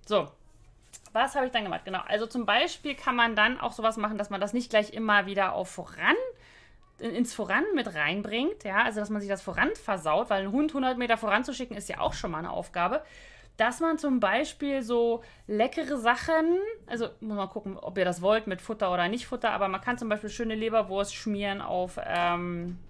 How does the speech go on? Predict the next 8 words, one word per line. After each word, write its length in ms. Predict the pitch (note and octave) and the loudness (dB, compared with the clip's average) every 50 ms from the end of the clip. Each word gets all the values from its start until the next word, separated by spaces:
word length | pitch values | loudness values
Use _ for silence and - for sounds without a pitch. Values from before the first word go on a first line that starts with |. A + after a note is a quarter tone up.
| - | -12
auf 120 | - E3+ - | -12 -10 -10
Steine. 560 | - - F#3 E3 E3+ F3+ G3+ A3+ B3+ D4+ F#4 G#4+ G4 - - - - - - - - - - - - - - - - - - - - - | -6 -2 0 2 2 2 0 -2 -2 -4 -4 -6 -8 -12 -16 -16 -14 -14 -14 -16 -16 -18 -18 -18 -16 -16 -14 -14 -14 -14 -14 -12 -12 -12
Nein. 340 | D#3+ D#3 D#3 E3 G#3 B3+ - - - - - - - - - - - - - - - - - - - - - | -10 -10 -8 -8 -8 -10 -10 -12 -12 -14 -14 -14 -14 -12 -12 -12 -14 -14 -16 -16 -16 -16 -16 -16 -16 -8 -6
<laughs> 960 | - - - - - - - - - - - - - - - - - - - | -6 -6 -6 -10 -16 -18 -18 -16 -16 -16 -16 -16 -16 -16 -16 -14 -14 -14 -8
Nein! 600 | - G#3+ A3+ B3+ D#4 G4 A#4+ A4+ G#4 G4 G4 F#4+ G4 G4+ - - - - - - - - - - - - - - - - - - | -4 -2 0 2 2 2 2 2 2 2 2 2 0 -2 -4 -10 -16 -18 -16 -14 -14 -14 -16 -16 -16 -16 -16 -16 -18 -18 -4 0
Kann 180 | C#4+ C#4+ D#4 E4+ | 0 2 2 2
grad 240 | E4+ D#4+ D#4+ D#4+ | 2 2 0 0
nicht. 260 | E4 D#4 - - - | -2 -4 -6 -6 -10